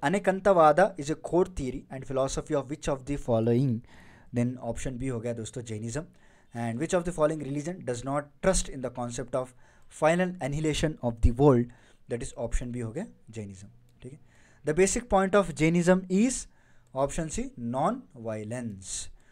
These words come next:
उसके बाद यपनिया was a sect of option B, जैनिज्म हो गया। Which of the following is the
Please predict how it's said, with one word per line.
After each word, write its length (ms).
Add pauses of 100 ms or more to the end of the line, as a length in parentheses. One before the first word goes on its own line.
(240)
उसके 180
बाद 100
यपनिया 720 (420)
was 460 (200)
a 80
sect 500
of 240 (140)
option 360
B, 80 (460)
जैनिज्म 440
हो 100
गया। 140 (760)
Which 180
of 100
the 120
following 320
is 80
the 60